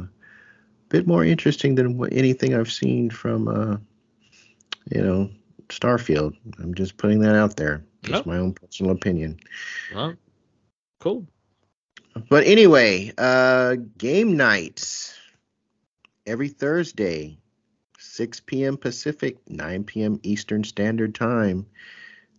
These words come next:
Speaker 1: Uh, that's where we get together with our community. We hang out, and play games together. And you don't necessarily have to be playing games. Like, in fact,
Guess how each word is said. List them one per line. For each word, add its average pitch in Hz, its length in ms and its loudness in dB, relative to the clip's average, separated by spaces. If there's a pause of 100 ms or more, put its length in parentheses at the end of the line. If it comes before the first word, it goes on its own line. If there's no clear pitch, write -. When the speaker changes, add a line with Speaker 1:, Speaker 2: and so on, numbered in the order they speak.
Speaker 1:
Uh, 50 340 -10 (380)
that's 82 240 -4
where 95 100 0
we 85 100 0
get 95 220 2
together 107 340 2
with 110 260 2
our 107 180 0
community. 139 680 -2 (280)
We 87 120 -12
hang 104 260 2
out, 117 340 2 (760)
and 90 220 -6
play 101 240 0
games 101 340 -2
together. 120 720 2
And 107 180 -2
you 120 60 0
don't 135 180 4
necessarily 123 720 0
have 110 380 -2
to 113 120 -6
be 110 120 -2
playing 104 380 -2
games. 101 440 -4
Like, 82 180 -8
in 85 80 -10
fact, 95 280 -8